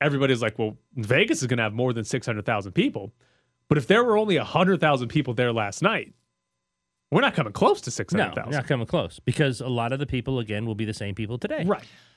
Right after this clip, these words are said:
Speaker 2: You
Speaker 1: And
Speaker 2: very rarely come in on, well, no, I shouldn't say that 'cause Friday with, like, the weekend, they'll get some new people today. By the
Speaker 1: Right.
Speaker 2: time tomorrow comes, it's all the same people.
Speaker 1: And here's, here's a question. Pro Football Talk tweeted about this, about just general excitement of the draft.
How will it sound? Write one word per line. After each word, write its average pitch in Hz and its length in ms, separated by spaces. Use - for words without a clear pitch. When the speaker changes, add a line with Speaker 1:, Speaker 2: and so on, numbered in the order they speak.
Speaker 2:
You 135 100
Speaker 1:
And 165 100
Speaker 2:
very 240 180
rarely 156 320
come 147 280
in 143 80
on, 110 240
well, 214 320
no, 175 80
I 147 100
shouldn't 127 240
say 120 140
that 104 160
'cause 104 100
Friday 113 340
with, 104 160
like, 98 180
the 98 80
weekend, 92 440
they'll 214 100
get 190 140
some 160 240
new 117 100
people 104 280
today. 92 360
By 135 140
the 135 80
Speaker 1:
Right. - 140
Speaker 2:
time 160 100
tomorrow 131 420
comes, 104 260
it's 95 120
all 143 160
the 101 80
same 92 180
people. 85 340
Speaker 1:
And 160 200
here's, 208 480
here's 202 180
a 185 60
question. 139 420
Pro 240 220
Football 190 380
Talk 123 280
tweeted 135 280
about 160 280
this, 180 340
about 127 260
just 135 200
general 147 380
excitement 127 480
of 113 60
the 107 60
draft. 110 460